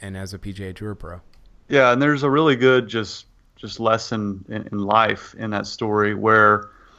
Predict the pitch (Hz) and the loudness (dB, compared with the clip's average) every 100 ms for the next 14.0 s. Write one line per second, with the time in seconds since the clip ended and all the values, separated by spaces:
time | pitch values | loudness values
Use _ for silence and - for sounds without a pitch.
0 | _ - - - - 139 139 127 120 113 | _ -20 -14 -8 0 4 4 4 2 0
1 | - 123 120 120 117 113 - _ - - | -4 -8 -6 -4 -6 -8 -14 _ -20 -4
2 | 139 147 113 101 95 98 98 - 120 110 | 0 4 4 4 2 -2 -6 -10 -10 -2
3 | 147 160 139 120 127 113 104 95 - - | 2 4 4 2 2 2 0 -2 -4 2
4 | 131 127 107 120 127 123 123 - _ - | 6 6 6 4 4 0 -2 -12 _ -4
5 | 113 - 127 98 127 127 139 135 139 _ | -4 -4 -8 -2 -2 -2 -6 -8 -10 _
6 | - 95 85 _ _ 131 123 120 139 214 | -16 -14 -16 _ _ -6 -6 -4 -4 0
7 | 160 110 107 113 107 110 104 101 _ _ | 2 2 2 0 0 0 0 -4 _ _
8 | _ _ - 131 156 170 131 160 - - | _ _ -4 -2 -2 -4 -2 -2 -2 -6
9 | 117 113 107 110 127 123 117 110 - 123 | -4 -2 -2 -2 -2 0 2 0 -2 -2
10 | 101 90 101 101 104 98 98 90 107 95 | -2 -4 -4 -2 -2 -2 -6 -6 -8 -8
11 | - - - 127 113 113 117 - - _ | -8 -10 -4 2 4 4 0 -4 -12 _
12 | _ _ _ _ 147 143 147 131 180 170 | _ _ _ _ 2 6 6 8 6 6
13 | 147 139 131 139 131 131 123 113 - - | 4 4 4 4 6 6 6 0 -8 -12